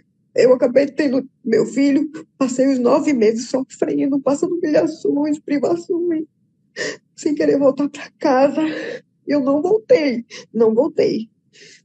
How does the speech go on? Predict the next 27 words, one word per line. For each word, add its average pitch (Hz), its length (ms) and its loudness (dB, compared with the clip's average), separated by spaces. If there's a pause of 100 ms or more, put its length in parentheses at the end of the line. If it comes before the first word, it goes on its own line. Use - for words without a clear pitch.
(120)
Mas 226 340 0
aí, 240 360 0
quando 254 240 -2
eu 254 140 4
tive 240 720 -4
meu 240 200 2
filho, 277 460 -4 (420)
eu - 80 0
não 349 120 0
tinha 370 200 -2
com 381 140 -6
quem 254 200 0
deixar. 233 360 -4 (760)
E 220 100 0
acabei 233 360 2
deixando 226 380 0
ele 196 140 -2
com 196 140 -4
os - 180 -18
meus 262 240 -2
pais. - 420 -14
Aí 220 100 2
ele 233 140 -2
ficou 277 380 0
lá, 254 260 -2 (120)
meus 226 200 -6
pais. - 520 -8